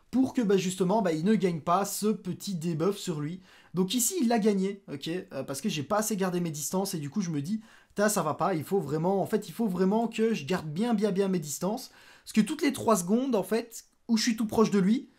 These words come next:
eh bien il y a une sorte de timer mais qu'on voit pas, et ça c'est mal foutu qu'on ne le voie pas honnêtement, qui va lui infliger le debuff. Et, euh, quand je suis loin de lui, bah, le timer il va aller dans l'autre sens quoi,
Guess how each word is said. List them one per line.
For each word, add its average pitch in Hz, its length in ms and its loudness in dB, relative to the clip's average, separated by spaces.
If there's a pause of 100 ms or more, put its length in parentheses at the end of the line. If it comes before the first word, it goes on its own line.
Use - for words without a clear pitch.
(280)
eh 170 100 0
bien 190 100 6
il 202 80 2
y 202 60 4
a 190 240 4
une 190 120 2
sorte 233 200 2
de 208 80 4
timer 202 440 4
mais 165 120 0
qu'on 254 120 0
voit 185 220 2
pas, 190 140 0
et 165 40 -2
ça 196 120 -4
c'est 180 100 -6
mal 196 160 -2
foutu 208 260 -6
qu'on 202 140 -4
ne 175 60 0
le 165 60 -4
voie 143 200 -2
pas 185 160 -2
honnêtement, 170 340 -6 (320)
qui 175 120 -6
va 214 100 6
lui 247 140 4
infliger 233 400 4
le 226 60 4
debuff. 196 460 0 (300)
Et, 196 220 8
euh, 165 420 6
quand 247 160 4
je 247 80 2
suis 247 140 4
loin 208 220 8
de 180 40 4
lui, 285 300 4
bah, 170 100 4
le 170 80 -4
timer 208 340 2
il 190 100 -2
va 170 100 2
aller 190 160 2
dans 175 160 2
l'autre 185 180 2
sens 190 240 0
quoi, 127 160 -6